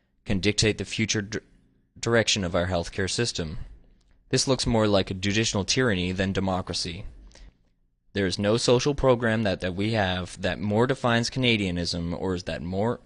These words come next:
or that is more important to the people of our country. Well, so what? We think otherwise. The Constitution is currently the most prominent part of Mister Trudeau's legacy to Medicare,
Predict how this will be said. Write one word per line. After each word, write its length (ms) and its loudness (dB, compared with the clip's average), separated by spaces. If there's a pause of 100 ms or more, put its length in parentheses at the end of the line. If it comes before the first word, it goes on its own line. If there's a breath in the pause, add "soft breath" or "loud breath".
(400)
or 80 -6
that 180 -2
is 80 -10
more 280 0
important 440 0
to 80 -6
the 80 -6
people 300 0
of 100 0
our 140 4
country. 500 -2 (800)
Well, 320 -2 (520)
so 220 6
what? 320 4 (640)
We 80 2
think 240 12
otherwise. 680 4 (580 loud breath)
The 80 0
Constitution 680 2
is 80 -2
currently 420 -2
the 100 -4
most 260 -4
prominent 420 -2
part 220 0
of 80 -10
Mister 240 -6
Trudeau's 480 0
legacy 400 -2
to 80 -2
Medicare, 600 -4